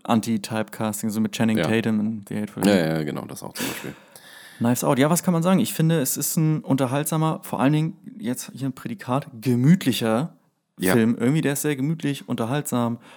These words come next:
Speaker 1: Er ist nicht ja, nicht, obwohl er, er raffinierte Twists hat, ist er jetzt aber nicht überfordernd oder
Speaker 2: Nee,
Speaker 1: hoch-,
Speaker 2: ho-, hoch-,
Speaker 1: hochtrabend.
Speaker 2: hoch-, hochanspruchsvoll auch nicht. Also er ist
Speaker 1: Nee.
Speaker 2: jetzt, äh, man kann ihn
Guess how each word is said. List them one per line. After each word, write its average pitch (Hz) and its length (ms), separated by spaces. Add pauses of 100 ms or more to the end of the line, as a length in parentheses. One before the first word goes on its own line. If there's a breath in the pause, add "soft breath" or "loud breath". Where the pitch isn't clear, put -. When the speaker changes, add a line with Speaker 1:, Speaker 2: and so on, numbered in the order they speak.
(160 loud breath)
Speaker 1:
Er 131 100
ist 131 200
nicht 180 240 (520)
ja, 110 200 (120)
nicht, 160 360
obwohl 156 480
er, - 280
er 135 300 (240)
raffinierte 135 560
Twists - 380
hat, 127 100
ist - 180
er 120 60
jetzt 120 160
aber 117 160
nicht 127 160
überfordernd 113 800
oder 107 140
Speaker 2:
Nee, 95 160
Speaker 1:
hoch-, - 160
Speaker 2:
ho-, - 240
hoch-, 90 200
Speaker 1:
hochtrabend. 110 800
Speaker 2:
hoch-, 92 60 (120)
hochanspruchsvoll - 640
auch - 120
nicht. - 200
Also 80 140
er - 60
ist - 80
Speaker 1:
Nee. - 80
Speaker 2:
jetzt, - 160
äh, - 60 (300)
man 85 240
kann 101 160
ihn 87 200